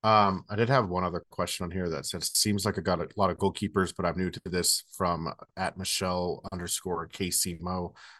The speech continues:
Uh, Michelle, as long as you've been listening to this podcast at this point, I think we pretty much covered that one. Um, I,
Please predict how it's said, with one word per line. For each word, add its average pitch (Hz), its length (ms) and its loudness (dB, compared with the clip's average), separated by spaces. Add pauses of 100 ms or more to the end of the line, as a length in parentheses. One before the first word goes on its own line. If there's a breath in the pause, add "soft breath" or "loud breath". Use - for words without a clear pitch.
(100)
Uh, 85 300 0 (100)
Michelle, 87 560 -2 (100)
as 87 180 -10
long 90 220 -4
as 87 140 -8
you've 90 120 -4
been 85 100 -6
listening 92 340 -4
to 90 80 -12
this 85 220 -8
podcast 110 420 -2
at 107 60 -4
this 101 100 -4
point, 98 220 -6
I - 20 -8
think - 180 -8
we - 100 -12
pretty 87 200 -6
much 78 160 -10
covered 82 220 -8
that 78 160 -4
one. 82 180 -8 (460 loud breath)
Um, 85 420 0
I, 98 220 2